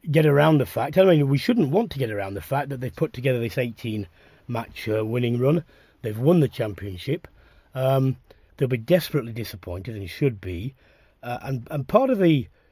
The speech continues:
development of a character and, and, and indeed a player is how you react in adversity. Now, what do you think Eddie Jones would have been saying to them when they came off the field, when they'd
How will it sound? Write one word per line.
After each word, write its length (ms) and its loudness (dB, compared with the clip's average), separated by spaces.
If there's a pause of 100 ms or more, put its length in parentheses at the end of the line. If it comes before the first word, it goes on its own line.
(280)
development 560 4
of 80 -2
a 60 -6
character 720 -2
and, 180 0
and, 160 2 (220)
and 160 -8
indeed 280 -8
a 60 -10
player 400 -8 (400)
is 140 -10
how 240 0
you 180 0
react 380 -6
in 60 -8
adversity. 680 -8
Now, 220 -8
what 180 -6
do 80 -4
you 40 -4
think 220 0
Eddie 180 0
Jones 460 -2 (460)
would 80 -8
have 80 -8
been 160 -6
saying 300 -8
to 120 -8
them 220 -8
when 100 -12
they 80 -10
came 240 -10
off 120 -12
the 60 -14
field, 320 -12
when 140 -8
they'd 160 -8